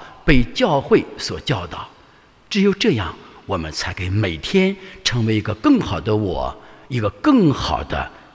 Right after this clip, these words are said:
新人。亲爱的弟兄姐妹们，让我们一起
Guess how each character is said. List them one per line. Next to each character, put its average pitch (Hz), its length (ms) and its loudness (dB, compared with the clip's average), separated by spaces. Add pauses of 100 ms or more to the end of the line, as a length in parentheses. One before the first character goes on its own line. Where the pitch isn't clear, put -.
新 208 480 2
人。 117 180 -4 (2250)
亲 85 240 -4
爱 69 100 -12
的 - 120 -14
弟 90 160 -14
兄 120 200 -10
姐 - 220 -12
妹 - 80 -14 (120)
们， - 100 -20 (1800)
让 107 200 0
我 69 80 -6
们 85 160 -6
一 107 80 -4
起 82 240 -10